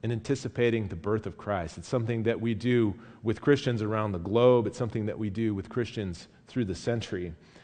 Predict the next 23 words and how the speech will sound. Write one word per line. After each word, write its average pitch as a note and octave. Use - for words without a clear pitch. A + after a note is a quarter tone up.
And, C#3+
um, B2
I D#3
like E3
that C#3+
during D3
this D3
Advent C3+
as B2
a A#2
church, C#3
we C3+
were A#2+
all A#2+
engaged A#2+
in G#2
different A2+
Advent G#2+
activities G#2
together. G2+
It's F#2+
very A#2+
in-, F#2+